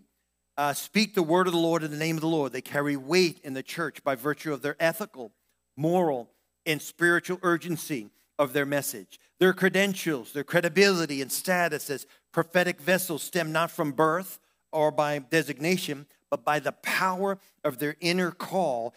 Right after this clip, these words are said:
and by response of those who hear them." And so you know when you come in the presence of one that has actually been called and anointed for this actual fivefold ministry grace of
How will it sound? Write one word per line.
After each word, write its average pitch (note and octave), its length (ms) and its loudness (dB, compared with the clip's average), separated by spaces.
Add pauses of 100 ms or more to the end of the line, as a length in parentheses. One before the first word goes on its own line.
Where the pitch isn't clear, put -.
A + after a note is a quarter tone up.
(140)
and C#3 140 -4
by D3 80 2
response D#3 680 -2
of B2 180 -8
those C#3 420 0
who B2+ 100 -14
hear B2+ 320 -2
them." A2+ 240 -6
And A#2 100 -14
so C#3 200 -6 (240)
you A3 180 2
know G#3+ 220 4
when E3+ 180 2
you E3+ 80 0
come D#3+ 240 -4
in D#3 60 -4
the D3+ 80 -4
presence D#3 600 -4
of B2 140 -12
one C#3+ 300 -2
that C#3 100 -4
has C3+ 160 -6
actually C3+ 480 -4 (280)
been C#3 120 -12
called D#3+ 380 0
and C3+ 100 -6
anointed C#3+ 580 0 (280)
for C#3+ 240 -2
this C3+ 280 -4
actual C#3+ 520 -4 (220)
fivefold E3 540 2
ministry D#3 380 -4
grace C#3 420 -4 (320)
of C3+ 300 0